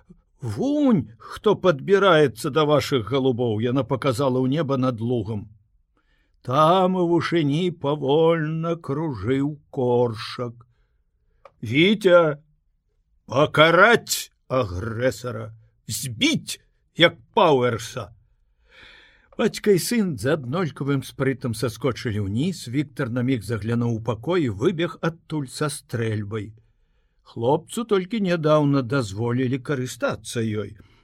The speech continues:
і ён рады быў кожнаму выпадку, каб паказаць свой паляўнічы талент. Пераламаўшы доўгае цела, траха не датыкаючыся носам да зямлі, ён смешна зігаў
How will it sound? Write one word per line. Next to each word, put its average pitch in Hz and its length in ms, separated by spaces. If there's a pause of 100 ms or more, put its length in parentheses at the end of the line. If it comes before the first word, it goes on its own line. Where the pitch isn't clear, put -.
(140)
і 139 120 (280)
ён 143 240
рады 151 560
быў 156 320
кожнаму 131 640
выпадку, 190 720 (180)
каб 110 240
паказаць 131 480
свой 135 400 (400)
паляўнічы 135 960
талент. 104 480 (840)
Пераламаўшы 175 960
доўгае 113 640
цела, 190 360
траха 151 440
не 127 160
датыкаючыся 131 800
носам 127 340
да 117 140
зямлі, 139 400
ён 127 80
смешна 143 580
зігаў 127 680